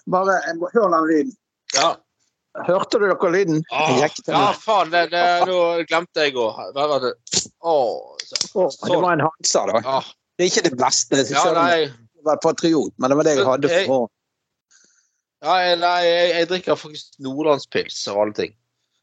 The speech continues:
Speaker 2: For
Speaker 1: Den er
Speaker 2: å
Speaker 1: god, den.
Speaker 2: variere litt. Den er god, vet du. Og, og litt, eh, litt rødvin har jeg også, faktisk.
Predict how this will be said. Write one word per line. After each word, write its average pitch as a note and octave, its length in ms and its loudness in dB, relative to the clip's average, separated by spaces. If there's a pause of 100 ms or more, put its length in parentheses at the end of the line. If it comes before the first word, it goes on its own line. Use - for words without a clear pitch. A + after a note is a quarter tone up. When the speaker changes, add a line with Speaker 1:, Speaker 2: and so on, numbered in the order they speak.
(140)
Speaker 2:
For B2 160 0
Speaker 1:
Den A#2 160 2
er A2 80 2
Speaker 2:
å A2 80 2
Speaker 1:
god, A2+ 80 0
den. A#2+ 160 -4
Speaker 2:
variere B2+ 400 0
litt. - 320 -12 (800)
Den C3 120 4
er G2+ 60 -2
god, A2 160 -2
vet G#2 160 -4
du. - 80 -6
Og, A2 320 -2
og A#2 240 4
litt, A#2+ 260 -4
eh, G2 360 2 (640)
litt B2+ 180 -2
rødvin A#2 480 2
har G2+ 140 2
jeg A2 100 4
også, - 80 -12
faktisk. - 320 -12